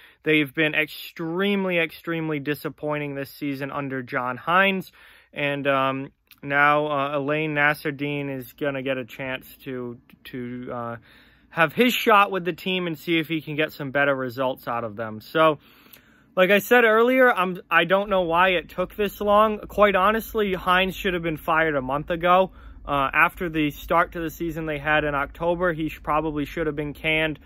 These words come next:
Um, and then I thought after the performance, the pitiful performance they put on last night in Buffalo,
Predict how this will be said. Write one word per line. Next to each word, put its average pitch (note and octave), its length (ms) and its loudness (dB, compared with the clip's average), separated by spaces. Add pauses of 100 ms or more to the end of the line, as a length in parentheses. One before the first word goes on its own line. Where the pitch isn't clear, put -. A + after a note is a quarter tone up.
(400)
Um, B2+ 480 -2 (720)
and E3 140 0
then E3+ 160 4
I E3 200 2
thought F3+ 420 4
after F3+ 440 2
the E3+ 140 -4
performance, F#3 720 0
the E3 160 -2
pitiful F3 800 2 (240)
performance F3 680 0
they D3+ 140 -2
put D#3+ 240 -4
on D3+ 260 2
last D3 380 0
night D3 320 0
in C#3 200 -6
Buffalo, C#3+ 680 2